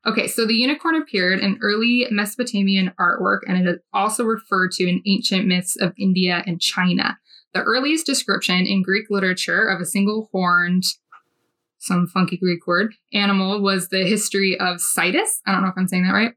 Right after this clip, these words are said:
who recorded tales he heard from travelers, and that was in four hundred B C. He related that an Indian, or yes, that an Indian horse was the size,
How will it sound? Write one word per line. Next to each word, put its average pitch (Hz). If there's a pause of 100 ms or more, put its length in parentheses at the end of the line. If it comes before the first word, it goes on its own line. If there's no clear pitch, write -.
(160)
who 226
recorded 240
tales 269
he 262
heard 202
from 185
travelers, -
and 196
that 190
was 185
in 190
four 185
hundred 180
B -
C. - (760)
He -
related 226 (280)
that 208
an 202 (120)
Indian, 262
or 190
yes, 208
that 196
an 196
Indian 247
horse 202
was 202
the 185
size, 190